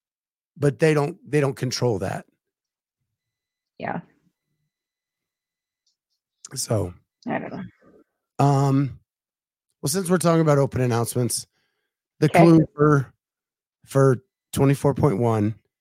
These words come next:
Speaker 2: Oh, you're
Speaker 1: Barry
Speaker 2: jumping all
Speaker 1: White
Speaker 2: the way to that.
Speaker 1: Yeah, 'cause we're, we're talking about the Open.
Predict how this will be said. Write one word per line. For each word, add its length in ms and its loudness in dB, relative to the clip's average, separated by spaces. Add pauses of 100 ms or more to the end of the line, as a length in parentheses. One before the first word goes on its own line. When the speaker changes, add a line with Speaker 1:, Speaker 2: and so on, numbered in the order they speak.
(640)
Speaker 2:
Oh, 120 10
you're 140 6
Speaker 1:
Barry 120 8
Speaker 2:
jumping 140 4
all 100 10
Speaker 1:
White 60 10
Speaker 2:
the 40 4
way 140 4
to 60 2
that. 200 0 (1300)
Speaker 1:
Yeah, 220 0 (500)
'cause 160 -2
we're, 240 0
we're 140 -4
talking 200 -2
about 160 -2
the 120 -6
Open. 360 -6